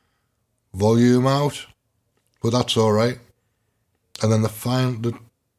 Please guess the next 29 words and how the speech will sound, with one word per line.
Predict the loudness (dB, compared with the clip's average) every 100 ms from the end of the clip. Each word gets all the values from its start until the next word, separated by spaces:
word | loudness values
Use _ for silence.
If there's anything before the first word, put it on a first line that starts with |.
| -4
final | -2 0 -2
two | 0 0
things | 0 0 0
I've | -2 0
got | 0
on | 0 0
here | 0 0 0
are | 0 -2 -2 -6 -12 _ _ _ _
Brainworks | 0 2 2 2 0 -2 -2
Master | -2 -2 -4 -6
Desk | -4 -4 -2 -4 -8 -20 _ _ _
Classic, | -6 -4 -2 -4 -6 -10 _ _ _ _ _ _ _ _ _
which | -10 -4
is | -2
another | 0 0
free | -2 -2 -4
plugin, | -2 -2 0 0 -2 -4 -12 _ _ _ _ _ _
which | -12 -6
will | -4
just | -2 -2 -2 -8 _ _ _ _
balance | 0 2 0 0
the | -4
dynamic | 0 0 0 -2 -2
range. | 0 0 2 0 -2
It, | -6 -8
it | -10 -2
gives | 0 0 0
me | 0 0
a | 0 0